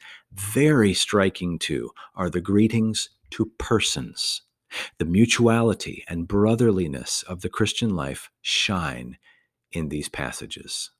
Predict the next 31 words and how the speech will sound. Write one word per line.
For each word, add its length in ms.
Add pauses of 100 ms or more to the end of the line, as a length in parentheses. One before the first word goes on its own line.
(920)
Well, 320 (220)
this 320
lobs 420
the 80
ball 380
over 200
the 120
plate 400
for 120
the 120
final 460
stop 600
on 200
our 340
guided 720 (280)
tour 600
of 400 (420)
soul 500
care 600 (100)
in 220
the 100
new 460
covenant, 640 (540)
and 340
that 260
would 240
be 220
soul 440
care 340
among 520
church 580